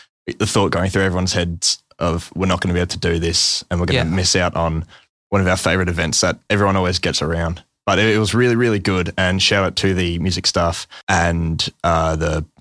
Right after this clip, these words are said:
Speaker 1: a, a lot of the, uh, prefects who are involved in the music, uh, for getting that all together and rolling.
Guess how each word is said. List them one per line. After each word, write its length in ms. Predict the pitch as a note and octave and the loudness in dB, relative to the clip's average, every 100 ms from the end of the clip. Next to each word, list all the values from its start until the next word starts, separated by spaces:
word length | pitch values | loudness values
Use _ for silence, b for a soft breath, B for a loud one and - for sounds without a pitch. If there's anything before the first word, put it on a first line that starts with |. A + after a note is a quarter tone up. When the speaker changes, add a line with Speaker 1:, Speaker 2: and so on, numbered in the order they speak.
| - | -2
Speaker 1:
a, 60 | A2+ | 2
a 0 | |
lot 320 | G#2+ G#2 G2 | 4 2 2
of 80 | F#2 | 0
the, 180 | F#2 F2 | 0 2
uh, 160 | E2+ | 0
prefects 680 | F2 - F#2 F#2+ F2+ - - - - | -2 -2 0 0 0 0 -2 -4 -4
who 80 | F2+ | 0
are 160 | E2+ | 0
involved 360 | F2 F#2 F#2 F2+ | 0 2 0 0
in 40 | |
the 60 | F2 | -2
music, 460 | E2+ E2+ E2+ - - _ | -2 -2 -4 -6 -12 _
uh, 160 | F2+ E2+ | 0 0
for 140 | E2+ | 0
getting 240 | F#2 F2 F2 | 0 0 0
that 180 | E2 - | 0 0
all 280 | E2+ F2 - | -2 -4 -6
together 280 | - G2 F#2 | -2 2 2
and 100 | F2+ | 2
rolling. 420 | F2+ F2+ F2+ F2+ | 2 2 0 -2